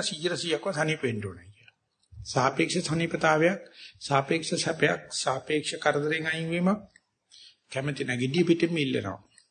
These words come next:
ඉඳ ගත්ත ගමන්ම කෙලින්ම රහත් වෙන්න ඉල්ලනවා. උඟත් තැන් වල දෙනවා ඒක. ගිගම් රහත් වෙනවා. ඉතින් කට්ටිය හරිය කැමති ඒක තැනකට යන්න.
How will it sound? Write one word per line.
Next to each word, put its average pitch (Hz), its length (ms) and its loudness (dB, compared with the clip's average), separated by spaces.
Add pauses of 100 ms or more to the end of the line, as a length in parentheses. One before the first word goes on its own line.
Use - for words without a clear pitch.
(160)
ඉඳ 123 160 2
ගත්ත 120 400 2
ගමන්ම 156 440 4
කෙලින්ම 156 320 0
රහත් 143 320 4
වෙන්න 117 180 0
ඉල්ලනවා. 104 360 -8 (1600)
උඟත් 143 280 4
තැන් 165 160 0
වල 135 140 4
දෙනවා 135 380 8
ඒක. - 180 0 (1300)
ගිගම් 127 300 0
රහත් 202 320 4
වෙනවා. 143 200 -6
ඉතින් 196 140 -4
කට්ටිය 180 300 -2
හරිය 170 260 0
කැමති 170 340 -4
ඒක 160 180 0
තැනකට 139 400 4
යන්න. 117 260 2